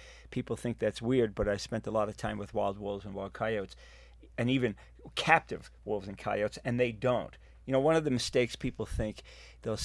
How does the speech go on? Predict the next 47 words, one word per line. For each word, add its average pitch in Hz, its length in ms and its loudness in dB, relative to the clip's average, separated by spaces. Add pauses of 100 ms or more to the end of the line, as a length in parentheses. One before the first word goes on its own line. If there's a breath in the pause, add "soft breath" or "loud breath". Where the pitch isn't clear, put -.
say, 117 140 6
"Well, 110 340 6
I 113 100 2
have, 117 320 6 (160 loud breath)
I'm 139 120 4
living 170 280 8
with 127 160 6
a 123 60 2
domesticated 117 880 0
wolf, 110 560 2
and 110 180 -4
he 127 180 0
or 113 60 -2
she 117 220 -6
doesn't 101 380 -4
do 127 140 -2
something." 104 440 -4 (480 loud breath)
But 127 140 4
the 139 60 -6
fact 214 340 8
is 123 140 0
they're 131 160 0
not. 139 300 4
A 110 60 2
domesticated 131 760 0
wolf 113 320 -2
is 101 100 -10
a 101 60 -6
dog. 104 440 4
They're 110 100 -2 (120)
living 156 200 0
with 104 160 -2
a 98 60 -4
socialized 107 1080 0 (400 soft breath)
individual. 98 800 -4 (880 soft breath)
But 117 100 -4
getting 220 220 6
back 160 260 10
to 151 120 -2
the 123 160 0
M 143 160 2
R 113 200 4
I 143 160 10
work, 104 320 0
it's - 100 -10
fascinating. 113 960 4
There's 101 320 -6